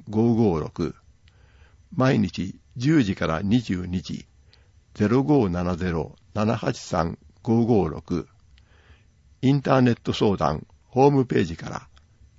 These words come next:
キューアールコードがあります。埼玉県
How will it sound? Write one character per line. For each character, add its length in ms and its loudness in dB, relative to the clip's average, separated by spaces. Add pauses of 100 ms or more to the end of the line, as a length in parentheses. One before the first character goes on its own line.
(140)
キ 140 -2
ュ 80 4
ー 40 4
ア 40 4
ー 40 4
ル 80 0
コ 120 -2
ー 60 0
ド 100 -4
が 100 0
あ 80 0
り 100 -6
ま 140 -8
す。 240 -20 (3250)
埼 280 0
玉 260 4
県 360 -4